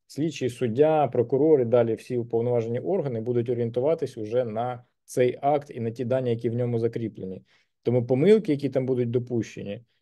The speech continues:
вони стануть потім, ем, ну, такою суттєвою проблемою для того, щоб якось її уникнути, треба, е, й-, запобігти її потраплянню в ці акти. От.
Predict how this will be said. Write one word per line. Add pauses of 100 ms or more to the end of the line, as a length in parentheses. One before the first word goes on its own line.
(160)
вони
стануть
потім, (340)
ем, (120)
ну, (640)
такою (800)
суттєвою
проблемою (200)
для
того,
щоб (380)
якось
її
уникнути, (180)
треба, (500)
е,
й-,
запобігти
її
потраплянню
в
ці
акти. (840)
От.